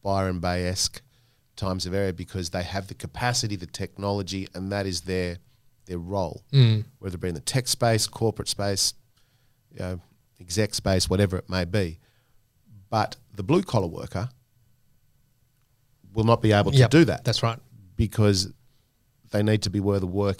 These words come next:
Speaker 2: Mm.
Speaker 1: is, as an example, you know, whether it be, you know, warehousing, building,
Speaker 2: Yeah.
Speaker 1: you know, Sparky, whatever. It's that, that, it's, that's not where it's going to be. It will be for a small few, to be fair,
Speaker 2: Mm-hmm.
Speaker 1: but not for the majority. So there will be areas,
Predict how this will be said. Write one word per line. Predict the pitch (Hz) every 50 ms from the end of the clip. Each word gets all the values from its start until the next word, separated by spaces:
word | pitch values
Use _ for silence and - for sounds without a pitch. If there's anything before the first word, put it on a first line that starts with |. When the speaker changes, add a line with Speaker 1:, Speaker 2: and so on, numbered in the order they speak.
| - - -
Speaker 2:
Mm. | 135 123 117
Speaker 1:
is, | 110 104 104 101 - - - - _ _ _ _ _ _ _ _ _ _ _ _ -
as | 101 95 85
an | 87 85
example, | 85 82 - 87 78 80 78 - 80 87 90
you | 98 92
know, | 87
whether | 87 90 87
it | 85 80
be, | - 92 87 85 - _ _ _ _ _ _ _ _ _ _
you | - 67
know, |
warehousing, | 64 78 98 101 98 87 80 87 85 82 85 80 78 78 - _ _ _ _ _ _ _ _
building, | 107 101 95 90 87 82 78 80 - -
Speaker 2:
Yeah. | - 120 110 104 101 - - - - _ _ _ _ -
Speaker 1:
you | 95
know, | 92 90 87 85 - _ _
Sparky, | - - - - 101 101 98 95 - - 104 - - - _ _ _ _ _ _ _ _ _ _ _ _ -
whatever. | 110 110 113 113 110 - - - - - _ _ _ _ _ _ _
It's | - 110 - -
that, | - 113 110 110 - -
that, | 110 113 123 123 127 - -
it's, | 123 120 107 - - - _ _ _
that's | - 127 123 123 - -
not | 127 123 - -
where | 113 113 107
it's | 104 92 - -
going | - - 104 95 95 95 92
to | - - 95 92
be. | 85 110 113 98
It | 90 90
will | 104 139 139
be | 123 107 87
for | - -
a | -
small | - - 92 82 78
few, | - - 90
to | 87 131
be | 120
fair, | 98 104 104 92
Speaker 2:
Mm-hmm. | 82 92
Speaker 1:
but | 104 -
not | 101 110 98 -
for | - 95
the | 92
majority. | 90 90 87 80 85 104 98 101 98 90 78 - 95
So | - - 107 101
there | 98 104 104
will | 127 170
be | 175 160 131
areas, | 117 110 104 101 98 92 -